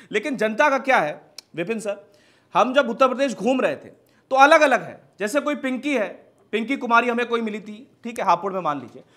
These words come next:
तो वो कह रही थी कि नहीं पिंक स्कूटी देंगी प्रियंका गांधी जी, तो हमें तो पिंक स्कूटी चाहिए, ठीक है। ऐसे एक मनीषा तिवारी हमें मिली थी भोगांव में, फरखाबाद में पड़ती है ये जगह, वो बोली कि नहीं भैया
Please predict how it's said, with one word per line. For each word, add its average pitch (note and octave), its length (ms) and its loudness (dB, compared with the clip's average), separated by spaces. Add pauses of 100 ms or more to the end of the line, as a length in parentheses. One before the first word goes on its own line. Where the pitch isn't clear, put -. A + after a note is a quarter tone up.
(140)
तो B3 60 8
वो C#4+ 80 8
कह B3+ 160 4
रही C4+ 140 2
थी C#4+ 140 -10
कि C#4 80 -8
नहीं C4+ 160 2
पिंक C4+ 300 -2
स्कूटी B3+ 380 -6
देंगी A3 280 0 (600)
प्रियंका G#3+ 220 2
गांधी G3+ 280 2
जी, F3+ 160 -20
तो - 160 -4
हमें A#3 180 4
तो C4+ 80 4
पिंक B3+ 260 -4
स्कूटी B3 340 -8
चाहिए, D#3 340 -10 (1000)
ठीक A#3 160 -14
है। - 100 -20 (320)
ऐसे G#3+ 280 4
एक B3 80 0
मनीषा A#3 300 -2
तिवारी B3 300 0
हमें B3+ 160 0
मिली A#3 220 -4
थी F#3 200 -18 (280)
भोगांव F#3+ 480 2
में, E3+ 100 -14 (200)
फरखाबाद G#3 440 0
में G#3 100 -10
पड़ती G3 240 -8
है F#3+ 80 -2
ये D#3 60 -4
जगह, C#3+ 220 -14 (440)
वो B3 100 8
बोली C4 280 6
कि D4+ 100 -6
नहीं C#4+ 160 2
भैया B3+ 340 0